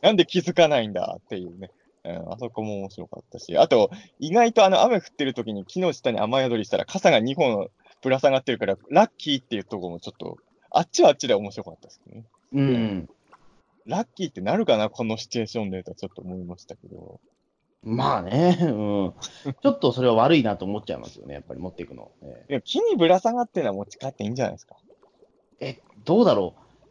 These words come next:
Speaker 2: 誰かが、
Speaker 1: いや、俺は別の意味で怖くて持ち帰れないけど。
Speaker 2: なんか、誰かがなんかそこに置いたも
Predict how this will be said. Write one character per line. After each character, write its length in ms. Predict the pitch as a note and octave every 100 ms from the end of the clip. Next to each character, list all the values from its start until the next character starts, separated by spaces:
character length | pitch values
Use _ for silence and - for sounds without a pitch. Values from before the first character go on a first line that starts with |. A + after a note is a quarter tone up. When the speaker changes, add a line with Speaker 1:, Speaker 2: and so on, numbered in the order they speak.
| -
Speaker 2:
誰 260 | B2 B3+ C#4+
か 60 |
が、 60 | F#3+
Speaker 1:
い 20 | A#2+
や、 40 |
俺 120 | F#3+ A3
は 140 | B3
別 340 | - F3+ C#4+
の 120 | D#4 D#4
意 60 |
味 120 | D4+
で 80 | C#4+
怖 240 | - G3 F#3
く 80 |
て 80 | -
持 160 | B2 A#2
ち 120 | -
帰 140 | C3 B2
れ 100 | B2
な 120 | A2
い 80 | F2
け 120 | -
ど。 360 | F2 F#2+ E2+ E2 _ _ _ _ _ _ _ _ _ _ _ _ _ _ _ -
Speaker 2:
な 140 | C3+
ん 80 | C3+
か、 320 | G#2 F#2 F#2 F#2
誰 200 | A#3 A#3
か 280 | D3 A#2
が 260 | A2+ D#3+ C#3+
な 100 | C3
ん 40 |
か 100 | A2+
そ 100 | G#2+
こ 100 | A2
に 60 | A#2+
置 160 | B2 D#3
い 40 |
た 120 | D#3+
も 120 | C3+